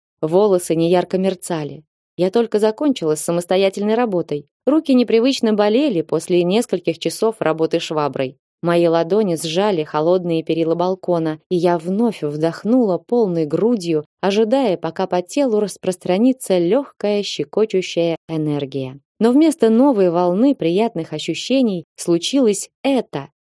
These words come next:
В мои лёгкие попала какая-то гадость.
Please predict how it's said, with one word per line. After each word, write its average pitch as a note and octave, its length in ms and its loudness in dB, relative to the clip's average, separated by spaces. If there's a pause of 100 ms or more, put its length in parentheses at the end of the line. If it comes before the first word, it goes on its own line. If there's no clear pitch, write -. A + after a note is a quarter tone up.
(120)
В D#3+ 120 -2
мои F3 320 4
лёгкие F3+ 540 -2
попала F#3+ 460 0
какая-то A3 580 0
гадость. G#3 600 -2